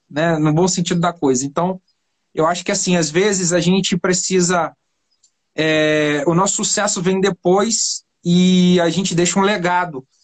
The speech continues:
Como é o caso, por exemplo, também, aí eu vou falar de uma segunda pessoa rapidinho, Herman Melville, o autor de Moby Dick, que morreu esquecido, cara, e não fizeram nenhuma notinha dele no jornal. E ele é o autor de uma das maiores obras da literatura mundial, que é o Moby Dick.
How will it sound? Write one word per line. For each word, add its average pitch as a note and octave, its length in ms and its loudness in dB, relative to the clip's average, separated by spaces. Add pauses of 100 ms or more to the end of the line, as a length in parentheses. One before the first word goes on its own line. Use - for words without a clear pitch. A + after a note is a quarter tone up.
(120)
Como F#3 180 0
é G#3 40 0
o G3+ 60 -4
caso, G3 300 -2
por G#3 100 -2
exemplo, F#3+ 320 0
também, F#3+ 340 0
aí E3 140 2
eu E3 60 0
vou G3 120 0
falar - 140 -4
de F#3 60 -4
uma G#3+ 80 0
segunda G3 260 -4
pessoa G3 260 -2
rapidinho, F#3+ 520 0 (520)
Herman A#3 460 0
Melville, F#3+ 540 0 (240)
o E3 100 2
autor F3 280 0
de F#3 80 2
Moby F#3 240 2
Dick, E3+ 340 -4 (580)
que - 100 -2
morreu F#3 280 2
esquecido, G#3+ 680 -2
cara, D#3 280 -2
e F#3 40 0
não G3+ 120 0
fizeram G#3+ 260 0
nenhuma C4+ 280 2
notinha A#3+ 380 -2
dele G3+ 240 2
no G3 120 2
jornal. F3 500 0 (500)
E D#3+ 100 2
ele F3 120 4
é F#3 60 2
o G3 40 2
autor G#3 440 0
de F#3+ 60 0
uma F#3 480 0
das F3 220 -2
maiores F#3+ 460 0
obras F3+ 580 0
da E3+ 160 0
literatura F#3 640 -2
mundial, F#3+ 520 2
que - 140 -8
é - 20 2
o F3+ 80 0
Moby F3 180 0
Dick. C#3 220 -2